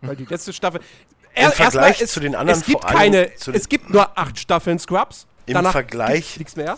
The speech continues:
Speaker 2: wenn du das mit Scrubs und Community so vergleichst, ist es genau dasselbe.
Speaker 1: Alter, da machst du gerade mir aber ganz, ganz schlimme Erwartungen, weil das, was, was da nach Scrubs noch kam, das war ja, das war
Speaker 2: Ja.
Speaker 1: ja einfach komplett furchtbar.
Speaker 2: Ja.
Speaker 1: Also,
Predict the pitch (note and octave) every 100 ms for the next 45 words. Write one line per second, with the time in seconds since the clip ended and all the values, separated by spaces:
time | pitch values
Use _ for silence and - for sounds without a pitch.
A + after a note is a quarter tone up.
0 | - A#2+ C3 C#3+ C3 C3+ - B2 - -
1 | C#3+ - - - C#3+ - B2+ C3+ C#3 C3+
2 | A#2 B2 B2 G#2 G#2 A2+ - - A2 G#2
3 | G2 - G2+ F#2+ F#2 F#2+ F2+ E2 - -
4 | - D#3+ F3 F3 F#3 - G3+ E3 E3+ E3+
5 | E3+ D#3 D3+ E3 - D3 - D3 C3 C3
6 | C3 C#3+ B2 B2+ D#3 F#3 F#3 D#3 - -
7 | D3 - F3+ B3 G#3+ G#3 A#3 - G3 G#3
8 | - F#3+ F3 F#3+ F3+ F3 F3+ - - C#3
9 | D3 C#3 B2 _ _ _ _ _ _ _
10 | - C#3+ - C#3+ B2 C#3+ C3 - - -
11 | - C3 G#3+ A3 - A2+ A#2 B2+ A2+ F#2
12 | - F#3 D3+